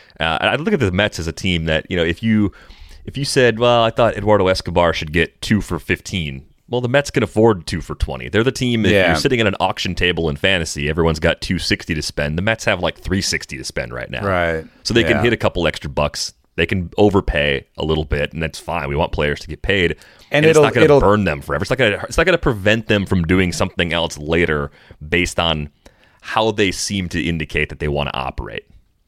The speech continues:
Speaker 2: Right, and it'll also actually probably cause, uh, you to maybe, uh, fall into some values e-, elsewhere.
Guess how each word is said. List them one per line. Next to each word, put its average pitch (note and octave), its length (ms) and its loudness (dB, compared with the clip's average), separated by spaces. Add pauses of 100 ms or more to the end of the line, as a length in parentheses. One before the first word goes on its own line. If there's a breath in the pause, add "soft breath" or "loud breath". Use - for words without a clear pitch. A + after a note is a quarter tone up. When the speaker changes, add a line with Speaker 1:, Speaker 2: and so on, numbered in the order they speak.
Speaker 2:
Right, B2+ 340 4
and C#3 160 2
it'll C#3+ 120 6
also C#3 580 2
actually B2 560 0
probably B2 680 0
cause, A2 640 2 (120)
uh, G#2 640 0
you A#2+ 220 2
to G#2 320 -2 (120)
maybe, A2 600 2 (280)
uh, G2 220 -2
fall B2 460 2
into G#2+ 680 -2
some G2 280 -2
values G2 680 0 (160)
e-, F#2+ 100 0 (100)
elsewhere. F#2 520 0